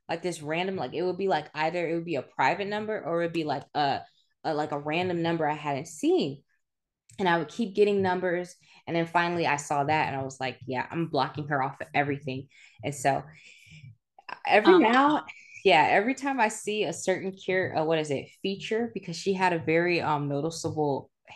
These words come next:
Speaker 1: like, how her hair was, was done in a way that she never changed. Every time I see that, I get a, like, my heart will, like,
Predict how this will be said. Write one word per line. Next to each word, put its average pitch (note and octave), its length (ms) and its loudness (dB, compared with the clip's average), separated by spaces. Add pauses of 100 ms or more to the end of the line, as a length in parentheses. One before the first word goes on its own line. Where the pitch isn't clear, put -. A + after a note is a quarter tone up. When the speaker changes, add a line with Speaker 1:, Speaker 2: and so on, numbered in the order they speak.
(220)
Speaker 1:
like, C3 200 -2
how D3+ 200 0
her D#3 160 0
hair D3+ 260 -2
was, F3+ 340 -4
was D3 220 -6
done D3 340 0
in D#3 140 -2
a C#3+ 60 -2
way C#3 240 -2
that A2+ 120 -2
she D3 220 -8
never C3+ 240 -4
changed. F3 560 -8 (500)
Every F#3+ 160 2
time F4 160 2
I C4+ 120 4
see A3+ 180 -4
that, A3+ 200 4
I F3+ 120 4
get D#4 180 2
a, E4 40 0
like, F#3+ 260 -2
my G3 140 -2
heart G#3+ 340 0
will, G#3+ 100 0
like, F3 220 -2